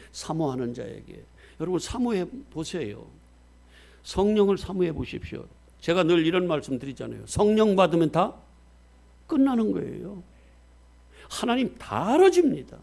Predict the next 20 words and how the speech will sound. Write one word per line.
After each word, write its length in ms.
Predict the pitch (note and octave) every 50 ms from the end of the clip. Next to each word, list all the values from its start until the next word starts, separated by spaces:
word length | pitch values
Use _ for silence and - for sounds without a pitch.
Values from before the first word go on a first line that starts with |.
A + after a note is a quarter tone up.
| - - - _ _ _ - - _ _ _ - _ _ -
어떤 200 | C3+ B2+ A3+ -
사람이 320 | D3 E3 D#3+ D3 C3+ C#3
그러대. 360 | - C#3 C#3 C3 A#2+ A#2+ A2+ - - - - - -
"너한테 500 | A#2 A2+ D#3 F#3+ G#3 A3+ G3+ - F3+ E3+
요즘에 280 | D#3+ E3 E3 F3 D#3 C#3
전화도 420 | D3 D#3+ D#3+ E3 F3 F3 D#3 C#3 B2+
안 100 | C#3 C#3+
하고, 280 | C3+ B2 B2 - - - - - -
응? 200 | A#2 D3+ G3+ C#4+ - - -
매일 300 | G#2+ C3 D3 E3 E3+ D#3
전화하더니 560 | D#3 D#3+ D3 D3 C#3+ C3+ B2+ A2 B2+ A#2 A#2+ A#2+
전화도 360 | - D#3 E3 D#3 C#3+ C3 B2+
안 80 | B2+ C#3+
하고 180 | C#3+ B2 A#2
그런다고." 520 | G#2+ B2 C#3+ B2 A#2 A#2+ A2+ G#2+ G#2 G#2 - - - - - _ - - - - -
"아, 80 | C#3
전화도 440 | C3+ - F3 G3 A3 A3+ A3+ F#3+ D3
안 80 | B2+ D#3+
하고 260 | F3 D3 - - -
그, 160 | - C#3+ C#3+